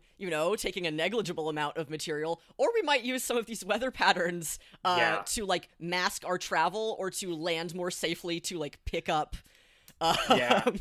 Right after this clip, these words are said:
Speaker 2: I think that your pilot is
Speaker 1: Yeah.
Speaker 2: ecstatic about
Speaker 1: Oh,
Speaker 2: this.
Speaker 1: yeah. Uh-huh.
Speaker 2: Um, and let, let's, let's go ahead and name these pilots. Um,
Speaker 1: Yeah.
Speaker 2: the name that came to mind first for your pilot is Lev.
Speaker 1: Captain
Speaker 2: L E,
Speaker 1: Lev.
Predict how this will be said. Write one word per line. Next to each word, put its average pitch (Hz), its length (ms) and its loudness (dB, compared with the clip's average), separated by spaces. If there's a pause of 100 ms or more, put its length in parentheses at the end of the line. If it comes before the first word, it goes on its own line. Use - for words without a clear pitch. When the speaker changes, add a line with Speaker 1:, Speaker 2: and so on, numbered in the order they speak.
(220)
Speaker 2:
I 170 140 4
think 220 240 0
that 131 300 -2
your 147 220 4
pilot 143 540 2
is 135 200 0
Speaker 1:
Yeah. 147 300 2
Speaker 2:
ecstatic 101 500 -4
about 95 340 -8
Speaker 1:
Oh, - 140 6
Speaker 2:
this. - 100 2
Speaker 1:
yeah. 143 340 4 (140)
Uh-huh. 170 420 -2 (120)
Speaker 2:
Um, 123 540 0 (760)
and 151 500 4
let, 185 260 4
let's, - 300 6
let's 254 220 0
go 277 80 6
ahead 262 160 6
and 220 80 0
name 220 180 2
these 156 140 -2
pilots. 98 560 -6
Um, 127 160 4
Speaker 1:
Yeah. 120 400 2 (340)
Speaker 2:
the 127 160 0
name 170 140 4
that 175 80 -2
came 156 180 -2
to 147 80 0
mind 131 220 0
first 123 320 -6
for 107 340 -6
your 113 240 -4
pilot 107 380 -2
is 104 220 -8
Lev. 95 600 -10 (840)
Speaker 1:
Captain 135 100 4
Speaker 2:
L 156 160 6
E, 151 80 -4
Speaker 1:
Lev. 131 320 -2